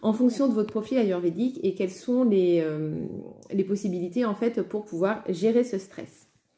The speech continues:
Donc c'est parti. On commence par le premier profil qui est le profil Vata.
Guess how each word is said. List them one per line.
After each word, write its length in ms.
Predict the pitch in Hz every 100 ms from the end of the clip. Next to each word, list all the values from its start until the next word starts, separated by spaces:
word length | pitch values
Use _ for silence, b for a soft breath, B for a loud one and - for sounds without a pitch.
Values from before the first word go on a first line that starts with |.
| B B B B -
Donc 160 | 254
c'est 140 | - -
parti. 280 | - - - _ _ _ _ _
On 80 | 277
commence 480 | 311 294 277 - -
par 220 | 254 247
le 220 | 240 277
premier 680 | 277 - 247 233 240 233 -
profil 500 | - 214 196 - 240
qui 100 | -
est 40 | 175
le 40 |
profil 320 | 165 170 160
Vata. 480 | 143 170 175 180 240